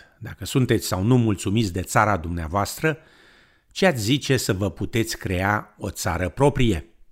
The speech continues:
Ei bine, micronațiuni este numele dat unor astfel de țări inventate, create de persoane individuale, iar Australia este renumită pentru faptul că găzduiește mai multe.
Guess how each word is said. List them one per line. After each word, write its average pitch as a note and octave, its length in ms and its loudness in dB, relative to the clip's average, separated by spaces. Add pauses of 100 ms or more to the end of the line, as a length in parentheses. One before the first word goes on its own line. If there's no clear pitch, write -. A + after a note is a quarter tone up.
(460)
Ei E3+ 100 0
bine, G3 280 0
micronațiuni D3+ 1200 2
este B2 420 0
numele B2+ 440 2
dat A#2+ 340 0
unor G#2+ 420 0
astfel A#2 520 0
de F#2 140 -4
țări A#2+ 300 0
inventate, G2+ 880 -2 (340)
create A#2 440 0
de G2 140 0
persoane G#2+ 520 -2
individuale, G#2 840 2 (320)
iar G2+ 340 0
Australia B2 880 0
este G#2 680 -2
renumită G#2 640 0
pentru F2+ 340 -4
faptul A2 460 0
că G#2+ 300 0 (300)
găzduiește G#2 840 0
mai F2 200 -2
multe. C3 540 4